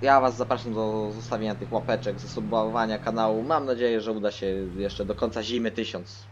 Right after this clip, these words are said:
Wiem, że to jest nierealistyczne, ale, e, ja, ja w was wierzę, jak wam się udało w mniej, no, no nie no, mniej więcej tydzień. Chyba. E, tyle zostawić subów, że już są...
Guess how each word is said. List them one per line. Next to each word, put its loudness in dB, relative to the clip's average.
Wiem, -4
że -12
to -14
jest -8
nierealistyczne, -2
ale, 0
e, -8
ja, 0
ja 8
w -2
was 2
wierzę, 4
jak 0
wam 2
się 0
udało 4
w -6
mniej, 2
no, -4
no -4
nie 2
no, 0
mniej 0
więcej -2
tydzień. 0
Chyba. 0
E, -4
tyle 8
zostawić 0
subów, -2
że 4
już -4
są... 0